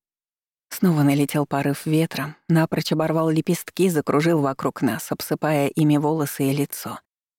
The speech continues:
Наран всё же не смог сдержать силу, позволил ей вырваться.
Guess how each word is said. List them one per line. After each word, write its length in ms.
Наран 300
всё 200
же 120
не 140
смог 280
сдержать 420
силу, 400
позволил 460
ей 220
вырваться. 600